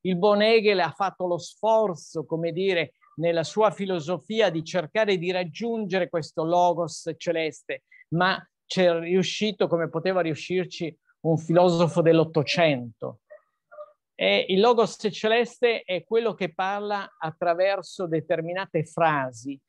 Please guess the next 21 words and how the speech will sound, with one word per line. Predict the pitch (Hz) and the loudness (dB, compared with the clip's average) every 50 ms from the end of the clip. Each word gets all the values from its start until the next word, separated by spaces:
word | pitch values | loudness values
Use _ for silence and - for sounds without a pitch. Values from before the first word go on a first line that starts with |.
| _ _ _ _ - | _ _ _ _ 2
che | 156 147 | 4 4
vengono | 160 185 202 196 190 175 165 | 4 4 4 4 4 4 4
lanciate | 156 156 151 151 143 - - - 180 175 170 160 151 - _ - 139 139 135 | 4 4 2 0 -2 -2 -2 0 2 2 2 0 -2 -4 _ -8 -8 -8 -6
da | 135 147 139 | -8 -8 -4
questo | - 170 165 160 160 - - 156 139 - | -2 -2 -2 -2 -4 -2 0 0 0 0
essere, | - 165 175 165 160 - - - - - 151 139 139 139 135 - _ _ _ _ _ _ _ _ _ | 2 2 2 2 0 -2 -8 -10 -6 -4 -2 -2 -2 -4 -6 -10 _ _ _ _ _ _ _ _ _
eh, | - - - 151 151 147 143 143 139 139 139 135 135 135 135 - - - - - | -10 -6 -4 -2 0 0 0 0 -2 -2 -2 -4 -4 -4 -6 -6 -8 -10 -12 -6
essere | - 165 175 175 165 160 - - - - 160 156 151 151 147 147 151 - | -2 0 2 2 2 0 -2 -6 0 2 4 4 6 4 2 0 2 2
unico, | 180 208 220 214 196 180 160 139 - - 135 127 123 117 _ _ _ _ _ _ _ _ | 4 6 6 6 4 2 2 0 -2 -6 -6 -6 -8 -12 _ _ _ _ _ _ _ _
eh, | 143 143 139 139 139 135 135 135 135 135 131 131 131 127 127 127 131 131 135 131 - - | -4 0 2 2 2 2 2 2 0 0 0 0 -2 -2 -4 -4 -6 -6 -8 -8 -8 -8
della, | 135 131 160 160 156 147 147 143 139 135 135 131 131 131 127 131 - | -2 2 4 4 6 6 6 6 6 4 4 0 -2 -4 -6 -6 -8
eh, | - - - - 139 139 135 135 135 | -10 -10 -10 -8 -6 -4 -4 -4 0
del | 135 151 147 147 | 0 2 2 4
mondo | 170 190 196 180 175 165 | 4 4 4 6 4 2
spirituale, | 165 - - 180 180 190 185 - 196 175 156 143 127 131 135 139 156 175 190 _ _ _ _ _ _ _ _ _ _ _ _ _ _ | 2 0 -2 -2 -2 -2 -2 0 0 2 2 2 0 -2 -6 -8 -10 -12 -12 _ _ _ _ _ _ _ _ _ _ _ _ _ _
il | - 160 156 147 | -10 -8 -8 -6
quale | - - 190 196 208 208 208 | -2 2 2 4 6 6 6
lancia | 196 185 185 180 185 190 185 - - 196 | 6 6 4 2 2 -2 -6 -6 -6 -6
un | 196 175 | -6 -6
settemplice | - - 160 156 151 - 180 170 165 165 165 160 160 - 175 170 | -6 -6 -6 -6 -2 0 0 0 0 -2 -6 -8 -6 -4 -4 -4
impulso. | 160 160 - 165 160 143 127 113 110 - - - 139 131 123 - | -4 -4 -4 -4 -4 -4 -4 -8 -12 -8 -4 -2 -2 -2 -4 -8